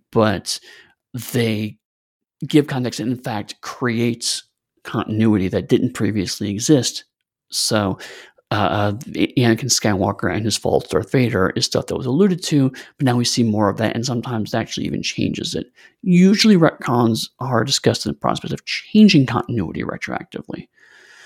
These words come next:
Um, although sometimes retcons are used to simply just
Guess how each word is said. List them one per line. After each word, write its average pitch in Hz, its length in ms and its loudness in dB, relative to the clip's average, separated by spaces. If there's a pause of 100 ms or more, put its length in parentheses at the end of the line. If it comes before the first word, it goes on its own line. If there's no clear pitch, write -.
(320)
Um, 110 520 0 (1160)
although 139 220 4
sometimes 127 600 -2 (360)
retcons 123 640 -2
are 117 100 -2
used 107 260 0
to - 80 -4
simply - 300 -4
just - 420 -6